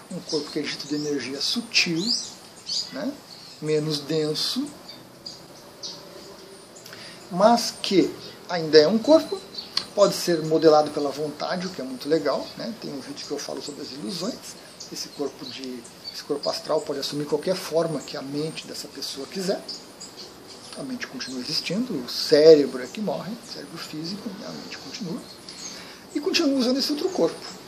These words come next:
esse corpo astral, que também tem um sistema de chakras, que também tem um sistema de nadis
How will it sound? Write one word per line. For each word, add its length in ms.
esse 140
corpo 260
astral, 400
que 180
também 520
tem 240
um 40
sistema 360
de 80
chakras, 500
que 100
também 520
tem 200
um 80
sistema 380
de 100
nadis 540